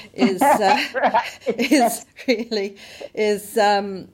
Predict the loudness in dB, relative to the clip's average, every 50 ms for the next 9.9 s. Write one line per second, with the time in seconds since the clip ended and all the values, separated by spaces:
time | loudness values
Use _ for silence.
0 | _ -6 -2 0 0 0 0 0 0 -2 -2 -2 -4 -6 -4 -4 -4 -6 -4 -2
1 | 0 2 2 2 2 0 -2 -4 -4 -6 -6 -4 -4 -4 -2 -2 -2 -4 -6 -12
2 | _ _ -12 -6 -2 0 0 0 0 0 0 2 2 2 0 -4 -8 -10 -8 -6
3 | -4 -2 -2 -2 -2 -4 -6 -6 -2 0 0 0 0 0 -2 -4 -4 -6 -6 -8
4 | -12 -14 -16 -8 -2 0 2 2 2 0 -4 -8 -4 -2 -2 -2 -4 -10 -8 -4
5 | 0 0 2 2 0 0 -4 -4 -2 -2 -2 -2 -4 -6 -6 -4 -4 -4 0 2
6 | 2 2 4 2 2 2 0 -2 -2 -6 -12 -20 -20 -20 -20 -20 _ 0 0 0
7 | 0 0 -4 -10 -10 -8 -6 -6 -6 -6 -8 -10 -4 -2 0 0 0 0 -2 -4
8 | -6 -6 -4 -2 0 0 0 -2 -4 -4 -4 -4 -4 -4 0 2 2 2 2 0
9 | -2 -4 -4 -6 -8 -10 -8 -6 -4 -4 -4 -6 -4 -2 -2 -2 -2 -4